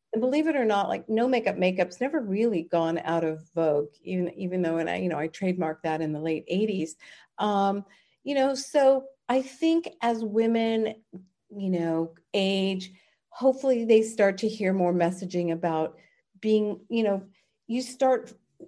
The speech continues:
having a little bit more compassion for yourself and you don't feel like you have to wear the mask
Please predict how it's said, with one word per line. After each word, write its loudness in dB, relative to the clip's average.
having 2
a 0
little 0
bit -2
more 2
compassion 2
for -4
yourself 0
and 0
you 0
don't 0
feel -2
like 2
you 0
have -6
to -4
wear 0
the 0
mask -2